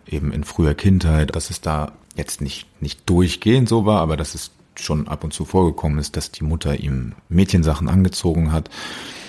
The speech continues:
und wohl auch Kommentare gemacht hat, so in die Richtung,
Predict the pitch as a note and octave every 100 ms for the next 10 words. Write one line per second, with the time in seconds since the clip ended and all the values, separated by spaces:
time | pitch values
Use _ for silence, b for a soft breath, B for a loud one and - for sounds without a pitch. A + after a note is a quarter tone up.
0 | B B _ - F2+ D#2 D2 - D2+ C#2+
1 | - D2 C#2+ C#2+ - - E2+ D2+ E2+ D#2
2 | D#2 D2 D2 - - D2 - - D2 C#2+
3 | C#2+ D2+ D#2 - - E2 D#2+